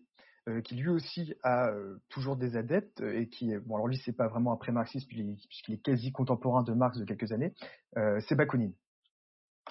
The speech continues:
Alors lui c'est le seul, euh, c'est le seul, euh, étranger, enfin c'est le seul non français que, que je vous cite, mais je, je trouvais ça intéressant aussi pour le, pour le rôle qu'il, qu'il joue dans,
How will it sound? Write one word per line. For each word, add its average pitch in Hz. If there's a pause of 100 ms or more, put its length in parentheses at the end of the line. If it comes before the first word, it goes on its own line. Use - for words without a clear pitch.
Alors 131
lui 156
c'est -
le 117
seul, 180
euh, 127
c'est 127
le 117
seul, 151
euh, 107 (400)
étranger, 143
enfin 139
c'est 117
le 110
seul 147
non 160
français 147
que, 107
que 110
je 110
vous 110
cite, 208 (640)
mais 160
je, 131
je 120
trouvais 156
ça 151
intéressant 131
aussi 139
pour 120
le, 110
pour 113
le 110
rôle 117
qu'il, 104
qu'il -
joue 120
dans, 107